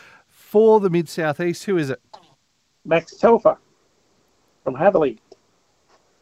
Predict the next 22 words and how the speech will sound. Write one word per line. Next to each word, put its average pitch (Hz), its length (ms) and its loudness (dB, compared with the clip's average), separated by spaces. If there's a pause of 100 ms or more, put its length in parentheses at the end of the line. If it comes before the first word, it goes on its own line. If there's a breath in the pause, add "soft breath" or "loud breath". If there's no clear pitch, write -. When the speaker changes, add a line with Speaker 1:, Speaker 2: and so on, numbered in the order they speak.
(120)
Speaker 2:
He's 143 200 -8
our 143 140 -2
best, 156 260 -4 (240)
best, 165 260 -4
uh, 156 120 0
player 165 260 0
of 160 80 -6
the 196 80 -6
round. 202 260 -6 (800)
Speaker 1:
Awesome 139 360 -2
as. 139 260 0
Peter, 262 400 2 (260 soft breath)
we'll 262 140 -4
catch 247 280 0
up 240 140 0
next 233 300 -4
week. 277 240 2
We'll 254 100 -8
talk 269 260 0
soon. 285 400 0 (720)
Speaker 2:
Thank 143 220 -10
you. 202 300 0